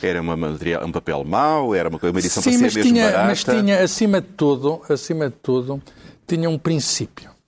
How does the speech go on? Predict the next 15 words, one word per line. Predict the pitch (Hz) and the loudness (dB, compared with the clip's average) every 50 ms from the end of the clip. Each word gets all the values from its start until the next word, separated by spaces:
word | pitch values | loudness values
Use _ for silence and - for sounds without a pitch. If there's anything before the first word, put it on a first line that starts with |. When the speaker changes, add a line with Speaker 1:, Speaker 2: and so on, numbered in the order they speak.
| _ _ _ _ _ _ _ _ _ _ - | _ _ _ _ _ _ _ _ _ _ -4
Speaker 2:
Eh, | 147 147 - - | -4 -4 -2 0
e | 175 180 | 0 0
o | 190 | 0
princípio | 180 185 185 175 139 - - 202 196 180 - 185 175 151 | 0 0 -2 0 0 0 0 0 0 0 0 0 0 2
é, | 147 165 170 175 175 160 143 - - _ _ _ _ _ _ _ _ - | 2 2 4 2 2 0 -4 -10 -16 _ _ _ _ _ _ _ _ -2
eh, | 139 135 - 151 147 151 139 135 139 | -2 -2 -2 0 0 0 0 0 0
eh, | 151 | -2
enfim, | 151 - - 170 160 135 120 110 - - | -2 0 0 0 0 0 -2 -4 -6 -10
eh, | 143 147 151 147 139 139 147 | -6 -4 -4 -4 -4 -2 -2
integra-se | 156 135 - 175 175 160 156 143 143 | -2 0 2 0 2 2 0 0 0
aqui | 156 143 - 170 170 | -2 -2 0 0 0
no | 160 151 147 | 0 0 0
nosso, | 143 143 143 131 - - - 139 131 | 0 0 0 -2 -4 -4 -4 -4 -4
no | 127 131 131 | -2 -2 -2
nosso | 127 135 127 - | -2 -2 -2 -4